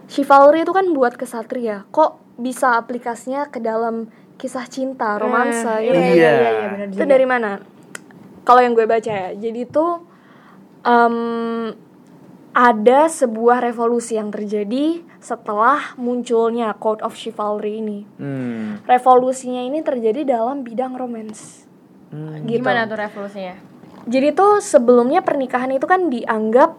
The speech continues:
Speaker 1: sebagai sebuah political tools ya.
Speaker 3: Iya.
Speaker 1: Kayak Pompey punya istri lima itu kan buat establish his <clears throat> political position, kayak
Speaker 3: Mm-mm.
Speaker 1: gitu kan. Tapi terus setelah ada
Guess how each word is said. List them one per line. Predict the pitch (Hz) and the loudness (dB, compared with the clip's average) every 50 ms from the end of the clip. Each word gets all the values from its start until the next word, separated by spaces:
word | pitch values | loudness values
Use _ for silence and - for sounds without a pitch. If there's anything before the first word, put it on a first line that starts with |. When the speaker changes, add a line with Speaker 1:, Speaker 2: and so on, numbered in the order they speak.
| - - | -16 -16
Speaker 1:
sebagai | - - - - 226 220 226 220 214 226 277 311 | -14 -6 -4 -2 2 4 4 4 4 4 2 2
sebuah | 294 - 240 220 233 240 240 | 2 0 0 0 0 0 2
political | 254 240 233 220 226 226 220 220 214 208 | 0 0 0 0 0 -2 -2 0 0 0
tools | 208 240 226 220 208 - | 0 -2 -2 -2 -4 -6
ya. | 190 - 202 208 - - - | -12 -12 -14 -16 -20 -20 -12
Speaker 3:
Iya. | - 143 139 131 120 110 107 110 - | -6 -2 -2 0 0 -2 -4 -2 2
Speaker 1:
Kayak | - 226 226 220 208 214 - | 4 4 4 4 2 2 0
Pompey | 240 226 220 220 214 254 247 254 | 0 0 0 -2 0 0 2 2
punya | 254 254 240 226 214 | 2 0 -4 -4 -4
istri | 214 214 - - - 226 233 226 | -4 -6 -6 -8 -6 -2 -2 0
lima | 226 226 226 214 220 220 226 233 233 | 0 -2 -2 -4 -4 -2 -2 -2 -2
itu | 226 226 | -4 -4
kan | 240 269 269 254 | -4 -6 -6 -6
buat | 226 208 214 214 208 208 208 - - - | -6 -4 -2 -2 -2 -4 -6 -10 -12 -8
establish | - 226 226 - - - 226 220 214 233 226 220 - - | -6 -6 -6 -6 -4 -4 -4 -2 0 0 0 0 2 2
his | - 294 247 214 190 - - - - _ _ _ | 2 2 2 0 -4 -8 -14 -18 -20 _ _ _
<clears throat> | _ _ _ _ _ _ | _ _ _ _ _ _
political | - 226 226 233 226 226 214 226 220 220 | -6 -4 -4 -4 -6 -6 -8 -8 -10 -10
position, | 220 233 214 - 247 247 233 - 240 226 220 220 | -10 -14 -14 -12 -12 -12 -10 -10 -10 -8 -8 -8
kayak | 214 214 247 220 | -8 -8 -8 -8
Speaker 3:
Mm-mm. | 214 220 226 | -8 -8 -8
Speaker 1:
gitu | 208 214 | -10 -10
kan. | 202 190 196 202 208 - - _ _ - - - - - - | -12 -14 -14 -16 -18 -20 -20 _ _ -20 -20 -20 -20 -14 -10
Tapi | - 254 285 330 | -8 -6 -6 -6
terus | 330 349 370 359 | -6 -6 -6 -6
setelah | - 320 320 254 247 240 - | -6 -4 -2 -2 -2 -2 -2
ada | - 240 226 214 220 226 226 220 220 220 220 220 - - | -4 -4 -4 -2 0 2 2 2 2 0 -2 -6 -8 -12